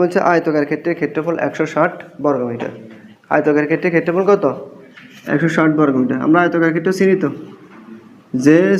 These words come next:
চতুর্ভুজের বিপরীত বাহুদ্বয় সমান ও সমান্তরাল এবং প্রত্যেকটি কোণ সমকোণ তাকে আয়ত বলে। আয়তক্ষেত্রের ক্ষেত্রফল নির্ণয় সূত্র দৈর্ঘ্য গুণ প্রস্থ। এই আয়তাকার ক্ষেত্রের দৈর্ঘ্য যদি এ হয়, প্রস্থ যদি বি হয়,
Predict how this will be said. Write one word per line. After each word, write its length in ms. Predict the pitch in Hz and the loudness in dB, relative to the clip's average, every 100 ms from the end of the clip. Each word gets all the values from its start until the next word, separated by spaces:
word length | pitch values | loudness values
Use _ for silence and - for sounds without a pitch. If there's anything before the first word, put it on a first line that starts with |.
| - | 0
চতুর্ভুজের 760 | 160 160 175 165 175 175 180 175 160 | 0 2 2 4 2 4 2 2 4
বিপরীত 440 | 156 151 139 139 131 | 4 4 4 2 2
বাহুদ্বয় 540 | 143 147 156 160 165 160 156 | 2 4 2 4 2 0 0
সমান 340 | 143 156 156 151 160 | 2 4 4 4 4
ও 20 | 175 175 - | 4 4 2
সমান্তরাল 560 | 190 165 - 131 120 - - - - - - 143 | 4 4 4 0 -2 -6 -16 -20 -20 -20 -2 2
এবং 200 | 139 170 185 180 | 4 4 2 0
প্রত্যেকটি 460 | 151 - 160 170 160 | -4 -2 -2 0 2
কোণ 140 | 170 185 175 | 2 0 0
সমকোণ 400 | 160 156 139 127 117 | 4 4 4 0 -2
তাকে 220 | 139 139 214 254 - - | -2 2 0 0 -8 -2
আয়ত 160 | 143 - 120 | -2 -2 -6
বলে। 160 | 123 - - - - - _ - | -6 -10 -18 -20 -20 -20 _ -2
আয়তক্ষেত্রের 420 | 147 156 160 175 | 0 2 2 0
ক্ষেত্রফল 320 | 170 165 170 185 | 0 0 2 4
নির্ণয় 220 | 185 185 | 4 4
সূত্র 160 | 175 180 165 | 2 0 4
দৈর্ঘ্য 260 | 143 143 151 160 | 4 6 4 6
গুণ 160 | 220 247 - | 4 2 -2
প্রস্থ। 260 | 151 139 - 120 - - - - - - - 190 | -2 -2 -2 -6 -8 -18 -20 -20 -20 -20 2 4
এই 60 | 190 | 6
আয়তাকার 360 | 175 175 170 170 | 4 2 2 2
ক্ষেত্রের 320 | 170 165 190 165 | 0 2 2 4
দৈর্ঘ্য 260 | 156 151 165 175 | 4 4 4 4
যদি 160 | 170 175 151 | 4 4 4
এ 40 | 147 151 | 2 2
হয়, 200 | 175 226 233 - | 0 0 -4 -6
প্রস্থ 220 | 135 143 156 160 | -4 0 4 6
যদি 160 | 165 151 | 6 6
বি 100 | 147 139 | 4 2
হয়, 160 | 147 | 2